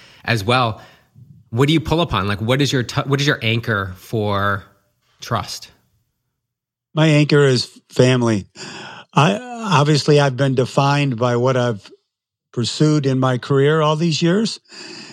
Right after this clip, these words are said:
Speaker 2: As the person on that microphone at the finish line for so many people, that's what so many people see me as. I,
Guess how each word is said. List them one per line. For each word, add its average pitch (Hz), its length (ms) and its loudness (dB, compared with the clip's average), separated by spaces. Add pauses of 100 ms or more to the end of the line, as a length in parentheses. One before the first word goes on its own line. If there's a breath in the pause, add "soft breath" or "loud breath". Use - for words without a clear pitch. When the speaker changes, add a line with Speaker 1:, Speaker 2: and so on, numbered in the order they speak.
(400 loud breath)
Speaker 2:
As 120 320 2
the 123 200 4
person 151 420 2
on 135 160 2
that 131 180 0
microphone 143 640 0
at 127 100 -2
the 131 80 -2
finish 135 320 -2
line 139 240 0
for 120 140 -4
so 135 180 0
many 127 220 0
people, 151 420 -2 (680 loud breath)
that's 139 200 0
what 131 120 0
so 143 140 2
many 135 200 -2
people 127 320 -4
see 135 200 -2
me 143 200 -2
as. 151 340 -2 (920 loud breath)
I, 156 340 2